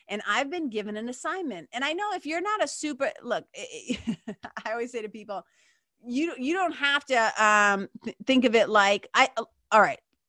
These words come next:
I'm gonna back up. I think we all come through with a divine assignment. We all have our own individual curriculum, A Course in Miracles says.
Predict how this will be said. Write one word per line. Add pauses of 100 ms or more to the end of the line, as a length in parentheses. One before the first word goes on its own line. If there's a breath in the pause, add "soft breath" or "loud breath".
(360)
I'm
gonna
back
up. (340 soft breath)
I
think
we
all
come
through (920)
with
a
divine
assignment.
We
all
have
our
own
individual
curriculum,
A
Course
in
Miracles
says.